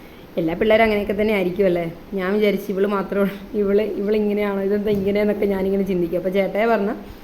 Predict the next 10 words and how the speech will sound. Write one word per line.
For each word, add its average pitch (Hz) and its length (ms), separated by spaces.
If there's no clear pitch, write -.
ഇപ്പം - 120
എല്ലാ 190 180
പിള്ളേരും 214 340
അങ്ങനെയൊക്കെയാണ്. 196 640
ഉം, 185 260
അപ്പോൾ, 190 240
ആ, 196 60
ഇനി 185 220
അതൊരു 214 280
വലിയ 220 220